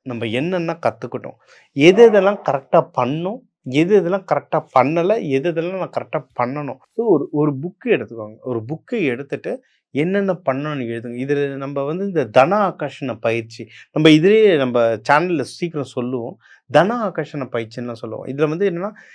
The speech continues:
எந்த பேப்பர்ல எந்த கலர் பென்ல எழுதணும்னு இருக்கு. ஏன்னா மூளைக்கு வந்து சில கலர்கள் வந்து, இது வந்து சயின்ஸ், மூளைக்கு சில கலர்கள் வந்து டக்குன்னு பிடிக்கும். அந்த, அந்த இம்ப்ரெஷன் சொல்லுவோம், அந்த கலர், அ, ஓகே, இது இந்த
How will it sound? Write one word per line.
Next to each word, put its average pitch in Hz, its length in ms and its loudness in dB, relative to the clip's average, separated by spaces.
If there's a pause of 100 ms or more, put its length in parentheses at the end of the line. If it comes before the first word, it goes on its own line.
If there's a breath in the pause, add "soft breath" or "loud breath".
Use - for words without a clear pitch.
(200 loud breath)
எந்த 247 520 6
பேப்பர்ல 180 540 2
எந்த 196 320 0 (100)
கலர் 170 400 -2
பென்ல 156 380 -8 (100)
எழுதணும்னு 123 420 -8
இருக்கு. 113 320 -12
ஏன்னா 156 140 -6 (480 loud breath)
மூளைக்கு 208 640 6
வந்து 165 340 -2
சில 147 280 2
கலர்கள் 175 560 4
வந்து, 160 220 0
இது 151 100 2
வந்து 196 260 0
சயின்ஸ், 120 340 -2 (100)
மூளைக்கு 185 380 2
சில 165 200 -2
கலர்கள் 151 400 -4
வந்து 175 160 -2
டக்குன்னு 156 320 -4
பிடிக்கும். - 420 -14 (540 soft breath)
அந்த, 143 600 2
அந்த 143 240 -2
இம்ப்ரெஷன் 190 800 0
சொல்லுவோம், 123 360 -8
அந்த 143 280 -2
கலர், 170 340 2 (500 loud breath)
அ, 147 80 8 (480)
ஓகே, 156 380 2
இது 143 320 2
இந்த 147 200 0